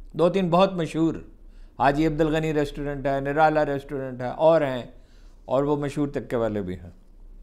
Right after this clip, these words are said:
इसके बाद वो फ़ौरन सियालकोट गए, और सियालकोट के बारे में अलबत्ता उन्होंने बड़ी हैरान कुन बात कही। कहा, "ख्वाजा आसिफ की पोजीशन बेहतर हुई है।"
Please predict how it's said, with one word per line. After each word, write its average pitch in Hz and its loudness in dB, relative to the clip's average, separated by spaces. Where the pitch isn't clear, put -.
इसके 214 4
बाद 269 10
वो 269 6
फ़ौरन 226 6
सियालकोट 202 8
गए, 208 8
और 233 4
सियालकोट 254 4
के 294 8
बारे 226 10
में 214 4
अलबत्ता 165 4
उन्होंने 131 0
बड़ी 101 -2
हैरान 120 2
कुन 165 -4
बात 165 0
कही। 165 -2
कहा, 226 0
"ख्वाजा 202 4
आसिफ 220 6
की 247 -4
पोजीशन 214 -2
बेहतर 170 6
हुई 135 2
है।" - -14